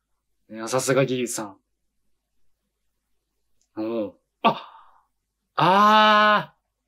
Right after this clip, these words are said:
ー。決着つかずですか。いや、怖いよ。やめて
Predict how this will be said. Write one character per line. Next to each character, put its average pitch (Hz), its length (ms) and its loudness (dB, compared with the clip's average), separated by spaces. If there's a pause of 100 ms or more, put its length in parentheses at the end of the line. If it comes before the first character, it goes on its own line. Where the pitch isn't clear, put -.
(280)
ー。 - 0 -
決 147 260 -6
着 170 320 -2
つ - 120 -10
か 170 140 0
ず 123 140 -6
で 107 80 -8
す - 120 -10
か。 - 240 -14 (1800)
い - 60 -20
や、 101 80 -20
怖 107 800 -10
い 101 400 -20
よ。 92 100 -20 (1500)
や - 720 4
め 156 260 4
て 165 240 -2